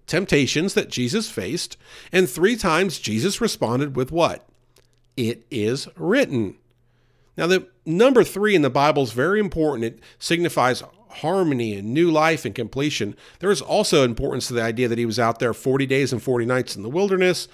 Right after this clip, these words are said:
and, and all of that. But the, the idea of three is a very important.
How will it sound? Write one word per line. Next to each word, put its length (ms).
and, 180
and 160
all 200
of 100
that. 320
But 140
the, 160
the 100
idea 480
of 100
three 540
is 140
a 40
very 300
important. 480